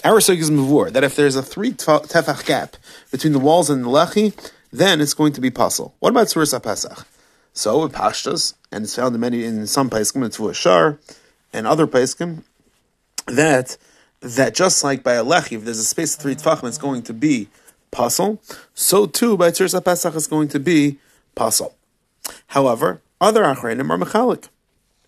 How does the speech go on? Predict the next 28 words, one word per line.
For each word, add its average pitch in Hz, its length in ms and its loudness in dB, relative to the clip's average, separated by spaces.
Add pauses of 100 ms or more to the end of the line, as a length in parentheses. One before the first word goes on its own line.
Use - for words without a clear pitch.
(500)
They're 165 120 4
mechalik. 139 500 2
Some 170 320 0
are 135 180 0
mechalik 135 340 -2
and 127 100 -8
say 139 140 -2
there's 151 160 -2
no 180 100 -2
such - 300 -2
din. 196 300 -2 (120)
Tzuras 208 300 -2
HaPesach 185 300 0
has 135 180 -6
no 208 200 2
din 170 200 -2
that 165 80 -2
has 160 160 -2
to - 60 -10
be 160 60 -2
within 143 320 -6
three 131 180 -6
tefachim. - 340 -10 (480)
Other 135 240 4
Pesachim 131 380 -2
hold 147 200 -6
that 180 160 -2
no, 220 300 0